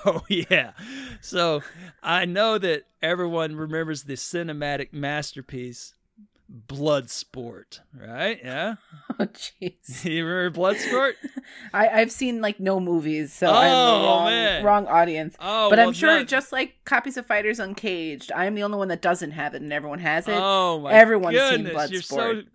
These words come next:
Speaker 1: deprived. I mean,
Speaker 2: I'm
Speaker 1: it's
Speaker 2: very
Speaker 1: like,
Speaker 2: deprived.
Speaker 1: it's like, you know, one of the greatest movies from the eighties
Speaker 2: So how,
Speaker 1: ever.
Speaker 2: how did you associate with Bloodsport? Like,
Speaker 1: Oh,
Speaker 2: you feel
Speaker 1: man.
Speaker 2: like you're
Speaker 1: Wait.
Speaker 2: in those shoes?
Speaker 1: <laughs> Well, you're in luck because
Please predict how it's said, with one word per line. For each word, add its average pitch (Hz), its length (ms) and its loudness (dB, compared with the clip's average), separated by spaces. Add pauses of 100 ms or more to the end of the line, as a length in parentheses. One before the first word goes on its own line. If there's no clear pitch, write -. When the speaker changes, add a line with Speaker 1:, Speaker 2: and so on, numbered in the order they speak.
(100)
Speaker 1:
deprived. 190 840 -4
I - 40 -8
mean, 175 100 -4
Speaker 2:
I'm 208 100 2
Speaker 1:
it's 208 80 -6
Speaker 2:
very 175 180 0
Speaker 1:
like, 165 80 -4
Speaker 2:
deprived. 147 540 -2
Speaker 1:
it's 165 140 -18
like, 175 180 -10 (240)
you 160 80 -20
know, 147 240 -12
one 165 160 -14
of 170 80 -14
the 147 80 -16 (440)
greatest 190 540 -6
movies 196 340 -6
from 190 200 -14
the 156 80 -8
eighties 170 640 -8 (500)
Speaker 2:
So 233 240 2
how, 240 120 6
Speaker 1:
ever. 233 160 4
Speaker 2:
how 233 180 6
did 226 200 -8
you 220 200 -4
associate 214 560 -2
with 180 160 -8
Bloodsport? 160 600 -6 (100)
Like, 151 140 -8
Speaker 1:
Oh, 160 200 -6
Speaker 2:
you 127 60 -8
feel 143 220 -4
Speaker 1:
man. 180 80 0
Speaker 2:
like 175 260 -2
you're 165 100 -2
Speaker 1:
Wait. 170 120 -6
Speaker 2:
in 175 120 -10
those 170 220 -6
shoes? 175 500 -4
Speaker 1:
<laughs> - 40 -4 (300)
Well, 240 120 -10
you're 247 160 -6
in 214 180 -10
luck 185 280 -8
because 143 440 -16